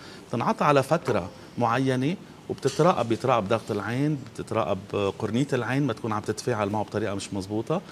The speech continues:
يعني، طبيب العين هو اللي بيوصف، المؤهل إنه يوصف، آه، قطرات داخلها كورتيزون أو مضادة للالتهابات، مرافقة أكيد بال-، آه،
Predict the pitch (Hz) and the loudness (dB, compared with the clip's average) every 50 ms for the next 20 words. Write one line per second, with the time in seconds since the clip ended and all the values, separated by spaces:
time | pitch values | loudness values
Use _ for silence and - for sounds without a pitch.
0 | - - - - - 120 117 113 - 131 131 180 214 196 175 160 175 185 170 151 | -18 -18 -14 -8 -2 -2 0 2 2 4 4 4 4 4 4 4 4 4 4 6
1 | 190 233 226 196 185 185 - - - - - - - - - - 110 131 131 117 | 4 4 6 6 6 6 4 0 -8 -18 -20 -20 -20 -16 -8 0 2 4 4 6
2 | 127 160 170 - - 117 123 110 113 120 - 143 147 123 104 120 113 120 139 143 | 6 6 6 4 2 0 2 2 2 4 4 2 0 0 2 2 2 2 2 0
3 | - - - - - 117 113 110 110 123 131 120 - - 107 107 - - - - | -4 -8 -8 -4 -2 -2 0 0 0 0 0 0 0 0 -2 -4 -4 -12 -20 -20
4 | - - - - - - - - - 98 101 101 98 101 - - - - 131 131 | -20 -20 -20 -20 -20 -20 -14 -8 -6 -4 -2 0 0 0 0 -2 -2 0 2 2
5 | 123 - - 113 113 147 139 - 123 107 - - 117 - - 120 107 113 120 127 | 2 0 0 2 4 4 4 4 0 0 0 0 -2 0 0 -2 -2 -2 -2 -2
6 | 131 135 - - 104 107 104 104 101 - - 110 113 110 131 131 127 113 101 107 | -2 -2 -2 0 2 2 2 2 0 -2 -2 -2 0 4 4 4 4 4 2 2
7 | 104 107 107 107 104 98 - - 110 101 - 107 98 101 92 92 95 98 117 - | 4 4 4 4 2 2 0 0 -2 -2 -2 -4 -4 -4 0 0 0 0 0 -4
8 | - - - - - - - - - - - 135 147 165 170 160 - 135 123 82 | -10 -18 -20 -20 -20 -20 -20 -18 -8 -2 2 4 6 6 6 4 4 2 2 2
9 | 95 110 - - 139 135 123 107 107 117 117 113 113 113 113 - - - 101 98 | 2 0 -2 -2 -2 -2 -2 0 0 0 0 2 0 0 -2 -4 -4 -4 -2 -2
10 | 98 98 95 95 90 92 98 | 0 0 0 -2 -2 -4 -6